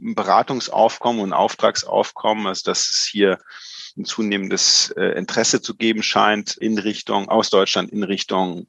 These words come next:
äh, Italien, also dort die Kooperation zu stärken. Aber wir hören das halt eben auch zum Mitglieder- und Kundenkreis hier, hier in Italien. Also insofern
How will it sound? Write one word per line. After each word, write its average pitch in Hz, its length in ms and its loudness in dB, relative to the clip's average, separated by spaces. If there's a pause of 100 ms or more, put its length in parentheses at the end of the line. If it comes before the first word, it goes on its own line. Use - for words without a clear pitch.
äh, - 60 -10
Italien, 113 680 2
also 95 200 0
dort 95 260 0
die - 60 -16
Kooperation 90 920 -6
zu - 80 -10
stärken. 98 640 2 (800)
Aber 98 240 4
wir 98 140 2
hören 92 140 2
das 90 180 2
halt 87 160 0
eben 87 180 -2
auch - 220 0
zum 90 180 -8
Mitglieder- 90 760 0
und 82 200 -2
Kundenkreis 82 1160 0
hier, 78 340 -6
hier 82 300 -8
in - 140 -16
Italien. - 380 -6
Also 85 240 -6
insofern 95 480 0